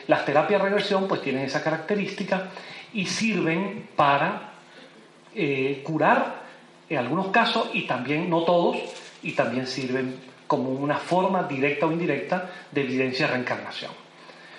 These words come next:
Lo que ahora nosotros vamos a hacer, le estaba comentando a Rafa que, mm, por las características del auditorio, hay unos ejercicios que han sido muy bonitos, pero no da, no dan, no,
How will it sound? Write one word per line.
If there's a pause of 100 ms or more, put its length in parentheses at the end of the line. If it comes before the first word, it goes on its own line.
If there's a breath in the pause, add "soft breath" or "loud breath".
(220 loud breath)
Lo
que
ahora
nosotros
vamos
a
hacer, (420 loud breath)
le
estaba
comentando
a
Rafa
que, (400 loud breath)
mm, (120)
por
las
características
del
auditorio,
hay
unos
ejercicios
que
han
sido
muy
bonitos,
pero
no
da, (400 loud breath)
no
dan, (100)
no,